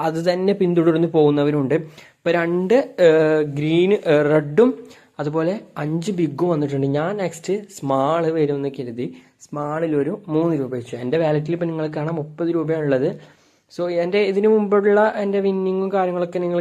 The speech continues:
കാണാം. ഏഹ്, ഞാൻ just ഒന്ന് വെറുതെ കളിക്കുകയാണ്. അതായത്, ഏഹ്, ചെറിയൊരു മണി മേക്കിംഗ്, ഏഹ്, ചാനൽ കൂടിയുണ്ട്. അപ്പം അതിൽ വീഡിയോ ഇടാൻ വേണ്ടി മാത്രമാണ് ഞാൻ കളിക്കുന്നത്. അല്ലാതെ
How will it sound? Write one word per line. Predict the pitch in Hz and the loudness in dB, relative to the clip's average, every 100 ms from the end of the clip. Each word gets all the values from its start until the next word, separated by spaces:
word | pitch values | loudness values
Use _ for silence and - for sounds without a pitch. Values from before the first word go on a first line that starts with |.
| 170 | -4
കാണാം. | 156 160 160 - - _ | -6 -6 -10 -20 -20 _
ഏഹ്, | 139 143 | -4 -2
ഞാൻ | 147 185 | -2 -2
just | 202 202 - | -2 -4 2
ഒന്ന് | 233 | 4
വെറുതെ | 214 196 180 190 | 6 4 4 2
കളിക്കുകയാണ്. | 175 160 165 156 | 2 0 -2 -2
അതായത്, | 139 143 143 | 0 0 0
ഏഹ്, | 175 - 165 151 147 143 | -2 -4 -6 -2 -2 -4
ചെറിയൊരു | 160 156 170 | -4 -2 0
മണി | 175 160 | -2 -2
മേക്കിംഗ്, | 170 170 160 202 226 240 - - - - | -2 -2 -2 -2 -2 -4 -20 -20 -20 -4
ഏഹ്, | 160 156 156 | 0 2 0
ചാനൽ | 156 156 160 180 185 | 0 -2 0 0 0
കൂടിയുണ്ട്. | 185 185 151 143 | 2 2 2 2
അപ്പം | 151 147 165 | 0 -2 -6
അതിൽ | 156 139 151 190 | -4 -4 0 2
വീഡിയോ | 175 160 175 | 2 2 2
ഇടാൻ | 170 165 | 2 0
വേണ്ടി | 160 | 0
മാത്രമാണ് | 165 135 139 - 175 160 | 0 0 -2 -2 -2 0
ഞാൻ | 156 156 | -2 -2
കളിക്കുന്നത്. | 143 139 135 | -2 -2 -4
അല്ലാതെ | 143 131 123 185 | -2 -2 -2 -2